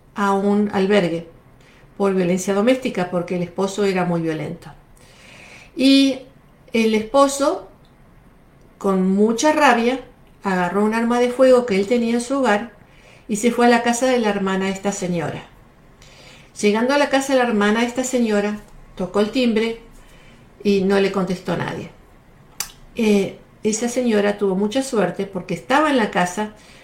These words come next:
pero estaba atrás en la pileta de natación con sus hijos y no le abrió la puerta, no escuchó el timbre.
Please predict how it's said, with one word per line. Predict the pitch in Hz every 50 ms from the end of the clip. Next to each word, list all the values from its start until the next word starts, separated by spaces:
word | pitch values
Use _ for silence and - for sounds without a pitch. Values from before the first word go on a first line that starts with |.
| - - -
pero | 220 214
estaba | 196 - - 220 220 220 208 - -
atrás | 208 190 196 - 202 202 208 214 - - -
en | 214 208
la | 202 196 196
pileta | - 190 180 185 185 185 - 202 196 190
de | 190 180
natación | 180 180 175 185 180 - - 294 277 262 254
con | 240 196
sus | 185 - 202 202 -
hijos | 247 233 233 - 214 214 214 - - - - - - -
y | 226 208
no | 202 196 196
le | 202 202
abrió | 196 208 214
la | 214 226 226
puerta, | - 294 190 185 190 170
no | 170 170
escuchó | - 185 180 - 180
el | 175 175
timbre. | - 190 - 175 170 170 170